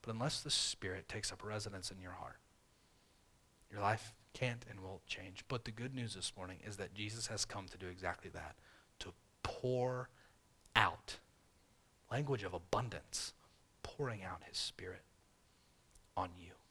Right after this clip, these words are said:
Let's pray this morning. God, we love you, and we're thankful for your word. It's a joy to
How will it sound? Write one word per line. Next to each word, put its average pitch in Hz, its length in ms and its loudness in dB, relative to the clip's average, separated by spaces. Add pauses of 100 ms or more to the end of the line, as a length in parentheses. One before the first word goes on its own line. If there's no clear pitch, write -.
(2250)
Let's - 120 0
pray 92 240 -2
this - 260 -4
morning. 98 180 -12 (960)
God, 120 260 4 (1000)
we 180 80 12
love 185 200 12
you, 143 100 10 (320)
and 143 80 4
we're 135 80 10
thankful 175 520 12
for - 180 6
your 123 140 6
word. 110 260 6 (1000)
It's - 160 6
a 107 40 0
joy 147 400 12
to 117 140 4